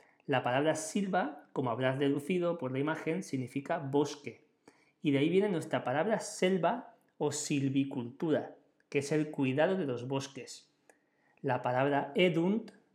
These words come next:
cuyo singular es est, pertenece a un verbo de tema consonántico, edere, que es transitivo y significa comer. No se debe confundir con el verbo ESSERE,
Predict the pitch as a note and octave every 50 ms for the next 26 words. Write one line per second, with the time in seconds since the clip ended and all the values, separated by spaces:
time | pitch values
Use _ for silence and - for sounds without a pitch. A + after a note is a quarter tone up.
0 | _ - - C#3 C3+ C3 C3+ - C#3+ C3 B2+ B2+ B2+ C3+ C#3+ D3 C#3+ C#3 - -
1 | E3+ D3 C3+ - - - - _ - G3 F#3 F#3+ F#3+ - - - - - - _
2 | _ _ _ - - - - _ _ _ _ - D3+ C3 - C#3 D3+ F3+ F#3 -
3 | A3 G3 F#3 E3+ D#3+ F3+ F#3 G#3+ G#3 F#3+ D3+ - - - F3+ F#3+ G3+ G3+ - D#3
4 | D3 C3+ C3+ - C3+ D3 D3 D3+ C#3 C#3+ - A2+ - - B2 - - - _ _
5 | - G3+ F3 E3+ D3+ C3 B2 A#2+ A#2 A2+ - - _ _ _ _ - E3 D#3+ D#3+
6 | D#3+ - D3+ C3+ C3 B2+ - - B2 - F3 G3 A#3 A#3+ A3+ - - C#3+ C3+ C3
7 | B2+ - F3+ F3 G#3+ G3+ G3+ - C3+ C3 C3+ C3+ A#2+ A2+ - - _ _ - -
8 | _ _ _ _ _ _ _ _ _ - C#3+ D3 D3 C#3+ - D3+ D#3+ D#3 D3 C3
9 | D#3+ E3+ E3+ - - D#3+ D#3 E3 F3 F#3 - - C#3+ C3+ B2 B2 - C#3+ D3+ D3+
10 | D#3+ D#3 D#3+ - - - F3 E3+ - - - C3+ A#2+ A#2+ B2 A2+ -